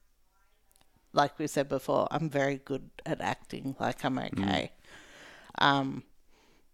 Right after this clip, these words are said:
Speaker 1: when a lot of the time <laughs> I'm not. Um,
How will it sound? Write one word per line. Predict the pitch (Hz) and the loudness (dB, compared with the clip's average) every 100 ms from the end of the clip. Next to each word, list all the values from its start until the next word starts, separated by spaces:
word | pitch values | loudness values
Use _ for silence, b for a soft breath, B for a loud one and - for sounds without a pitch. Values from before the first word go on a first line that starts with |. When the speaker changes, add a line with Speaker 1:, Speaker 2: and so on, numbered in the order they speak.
| _ _ _ - - _ | _ _ _ -20 -20 _
Speaker 1:
when | - 139 139 | -4 -2 -2
a | - | -2
lot | 143 143 | 0 0
of | 139 139 | -2 -6
the | 151 | -8
time | - 139 143 98 B B B B | -6 -4 2 4 B B B B
<laughs> | B B B - - | B B B -12 4
I'm | - 156 139 | 8 8 8
not. | 143 135 - 208 B B B B B B - | 4 4 2 -4 B B B B B B 4
Um, | 156 147 143 147 | 8 8 8 0